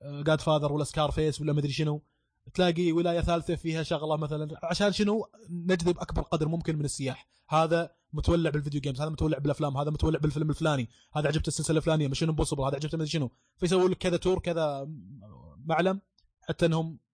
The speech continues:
يحققون أكبر ق-، ك-، أكبر قدر ممكن من، آه، المدخول على السياحة. يعني إلى حد ما تميك سنس حقهم، يعني ص-،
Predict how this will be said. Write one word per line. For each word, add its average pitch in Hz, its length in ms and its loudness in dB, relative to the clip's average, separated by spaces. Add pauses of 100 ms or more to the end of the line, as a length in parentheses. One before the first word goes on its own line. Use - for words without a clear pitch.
(160)
يحققون 175 380 -2
أكبر 160 240 0 (220)
ق-، 165 180 -4
ك-، 139 400 -8 (240)
أكبر 160 220 -4
قدر 156 280 0
ممكن 165 340 0 (380)
من، 156 380 0
آه، 123 360 -4
المدخول 180 500 4
على 165 220 0
السياحة. 139 540 -4 (380)
يعني 240 400 -2
إلى 240 80 2
حد 190 180 0
ما 202 400 0 (240)
تميك 202 200 0
سنس 160 180 0
حقهم، 123 320 0
يعني 127 300 -10
ص-، 170 140 -2